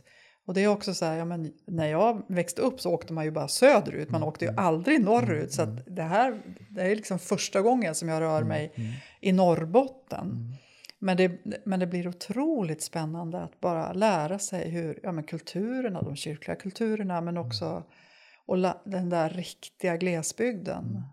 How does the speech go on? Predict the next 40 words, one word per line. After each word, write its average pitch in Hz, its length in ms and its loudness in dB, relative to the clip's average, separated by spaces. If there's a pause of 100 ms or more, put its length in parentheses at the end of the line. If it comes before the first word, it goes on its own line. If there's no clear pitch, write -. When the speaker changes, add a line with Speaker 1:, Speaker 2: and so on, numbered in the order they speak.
(120)
Speaker 1:
Att 190 140 -8
åka 175 720 -2
femton, 160 600 -4
tjugo 165 320 -4
mil 202 300 -2
för - 120 -6
att 160 60 -2
ha 151 60 0
en - 60 0
Speaker 2:
Mm. 170 120 -4
Speaker 1:
begravning. 196 560 -2
Speaker 2:
Mm. 110 180 -4
Speaker 1:
Alltså, 180 220 -2
Speaker 2:
Mm. 147 260 -2 (200)
Mm. 110 200 -6
Speaker 1:
det 226 80 2
är 226 100 6
helt 220 540 4
andra 185 400 2
frågor. 180 800 -4
Speaker 2:
Mm. 110 180 -2 (960)
Speaker 1:
Det - 40 -8
är - 20 -6
spännande. 202 760 -2 (680)
Speaker 2:
Det 135 140 -6
är 123 40 2
väldigt, 127 380 0
och 139 420 4
apropå 123 420 2
det, 120 180 2
flytta 120 400 -2
söderut, 117 580 -4
flytta 127 220 -4
norrut. 139 260 0
Nu 135 220 4
är 180 60 8
ju 156 120 6
för - 120 -8
första 131 320 -2
gången, 117 540 2